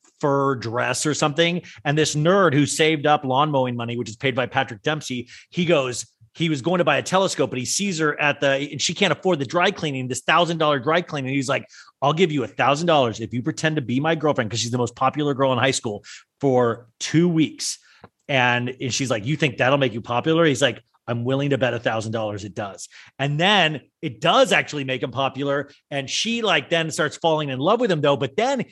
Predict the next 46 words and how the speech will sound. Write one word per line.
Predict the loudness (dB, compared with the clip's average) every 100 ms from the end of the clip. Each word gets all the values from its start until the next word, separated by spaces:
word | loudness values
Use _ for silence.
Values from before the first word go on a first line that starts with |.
| _
he's | -6 0
all | 2
excited | 2 2 0
about | 2 0
being | -2
popular. | -2 -2 0 0
And | 0 -2
then | -2
he |
starts | 0 0 2
betting | 0 2 0
all | 0
the |
popular | -2 0 0 0 -2
girls. | -2 -2 0 -2 -6 -8 -2
And | 0
then |
he | 0
realizes | 0 0 2 2 2
all | 4
along | 4 2
he | 2
wanted | 0 0 -2
this | -4 -2
girl | -2
to |
begin | -2 -2 0
with | 2 2
and, | 0 -2
and | -2 2
how | 2
popularity | 2 0 2 0 0 -2
changed | -4 -4 -2 -2
him. | -2 -6 -6
I've | 0 2
gone | 4 4
off | 2
topic, | 2 0 0 -6
but | -2
wouldn't | -2 0
it | -2
be |
great | 0 0 2
if | 0 -2 -4 _ _ _ -4
Pete | -2 2
Davidson | 2 2 0 0 0 -6